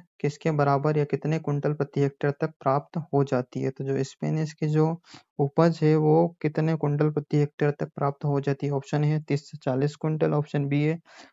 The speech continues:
पचास से साठ क्विंटल per hectare, ऑप्शन सी सत्तर से अस्सी क्विंटल per hectare या ऑप्शन डी है नब्बे से सौ क्विंटल per hectare। तो जो, हाँ, स्पेनिश की जो यील्ड है वो पचास से साठ क्विंटल प्रति हेक्टेयर तक प्राप्त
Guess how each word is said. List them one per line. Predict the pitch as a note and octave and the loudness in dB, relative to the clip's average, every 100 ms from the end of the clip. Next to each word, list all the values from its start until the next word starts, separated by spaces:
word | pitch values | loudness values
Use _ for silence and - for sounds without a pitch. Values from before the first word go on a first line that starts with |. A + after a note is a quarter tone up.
| _ | _
पचास | D3+ D3+ D3 D3 | -2 0 -2 -2
से | D3 | -6
साठ | - D3 D3+ | -2 0 0
क्विंटल | - D#3 D#3 | -2 -2 0
per | D3+ D#3 | 2 2
hectare, | D#3 D#3 D#3 | 0 0 -2
ऑप्शन | C#3+ - D3+ | -2 -2 -4
सी | D3 C#3+ | -2 -4
सत्तर | C#3 - C#3+ | -4 -4 -2
से | C#3+ | -4
अस्सी | C3+ - | -6 -6
क्विंटल | D#3 D#3 D#3 | -4 -2 -2
per | D3+ D#3 | 0 0
hectare | D3 - D3+ | 0 0 0
या | D3+ C#3 | 2 0
ऑप्शन | C3+ C#3+ C#3 | -2 -4 -2
डी | C#3 | 0
है | D#3 G3 - - - _ D3 | 0 -2 -8 -20 -20 _ 0
नब्बे | C3+ C#3 D3 | 0 0 0
से | D#3+ | 0
सौ | D#3 D#3 D3+ | 0 -2 0
क्विंटल | D3 C#3+ F3+ G#3 - | 0 -2 -2 -4 0
per | D3 | 2
hectare। | C3+ B2+ - C3 | 2 -2 -2 -4
तो | C3+ C3 | -2 -2
जो, | C#3+ D3+ D#3 _ _ _ _ _ _ _ _ _ _ _ _ _ - | 2 0 -2 _ _ _ _ _ _ _ _ _ _ _ _ _ -4
हाँ, | C3+ C3+ | 0 0
स्पेनिश | C#3+ - E3 F3 E3+ | -2 -2 0 0 -2
की | - | -4
जो | E3 D#3+ | 0 0
यील्ड | D3+ E3+ E3+ | 2 2 4
है | E3 E3+ D#3 | 4 2 0
वो | D3+ D3+ D#3 E3 - | 2 4 2 -2 -6
पचास | D3 D3+ D3 D3+ | -2 2 2 0
से | E3 | -6
साठ | - D3 D3+ | -2 -2 -2
क्विंटल | - C#3+ C#3+ D3 | -2 -4 -2 -2
प्रति | D3 - C#3+ | -2 -2 -4
हेक्टेयर | C3+ - C#3 - | -4 -4 -4 -4
तक | D#3+ - | -8 -4
प्राप्त | C3+ C#3+ - A#3 | -4 -4 -2 -4